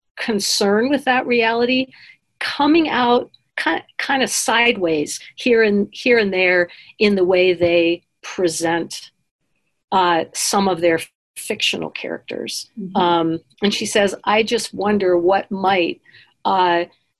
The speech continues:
Speaker 1: a, a, a Charlotte Bronte or a Jane Austen have been capable of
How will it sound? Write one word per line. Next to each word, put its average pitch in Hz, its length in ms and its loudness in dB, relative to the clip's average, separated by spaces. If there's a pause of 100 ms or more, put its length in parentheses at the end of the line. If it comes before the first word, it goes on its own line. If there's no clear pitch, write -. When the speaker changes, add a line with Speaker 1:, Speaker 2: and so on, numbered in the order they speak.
(120)
Speaker 1:
a, - 180 -8 (400)
a, 185 400 2 (280)
a 202 80 2
Charlotte 214 440 2
Bronte 180 640 2
or 175 340 4
a 175 80 -4
Jane 170 300 -2
Austen 220 460 -2
have 190 340 -4
been 165 240 -2
capable 185 920 -2
of 160 400 0